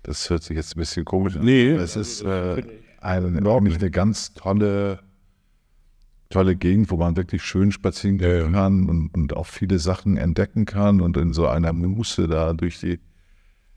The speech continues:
Speaker 1: Gänge gehen kann. Das gefällt mir sehr.
Speaker 2: Also Rhododendronblüte im Ohlsdorf
Speaker 1: Ein Traum.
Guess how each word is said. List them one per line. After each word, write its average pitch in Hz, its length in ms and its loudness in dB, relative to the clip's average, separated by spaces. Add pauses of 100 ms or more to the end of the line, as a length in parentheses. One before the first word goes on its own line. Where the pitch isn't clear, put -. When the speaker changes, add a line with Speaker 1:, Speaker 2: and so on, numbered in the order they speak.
(320)
Speaker 1:
Gänge 95 540 4 (280)
gehen 95 440 2
kann. 87 460 -2
Das 80 220 -6 (140)
gefällt 95 520 -2
mir 95 120 -2
sehr. 71 220 -8 (480)
Speaker 2:
Also 85 320 0
Rhododendronblüte 98 1120 2
im 90 300 -2
Ohlsdorf 87 460 -2
Speaker 1:
Ein 82 120 0
Traum. 78 380 -2